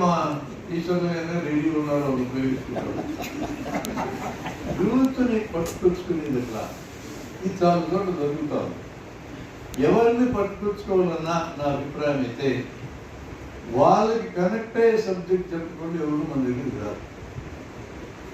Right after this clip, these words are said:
యూత్ కనెక్ట్ అయ్యే సబ్జెక్ట్ మనం మాట్లాడడం. ఈరోజు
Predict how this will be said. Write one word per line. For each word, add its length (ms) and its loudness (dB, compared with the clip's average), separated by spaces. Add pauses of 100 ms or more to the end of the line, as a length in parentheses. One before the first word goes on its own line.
(260)
యూత్ 260 2 (140)
కనెక్ట్ 340 2
అయ్యే 200 4
సబ్జెక్ట్ 420 0
మనం 240 -4
మాట్లాడడం. 400 -4 (1120)
ఈరోజు 400 8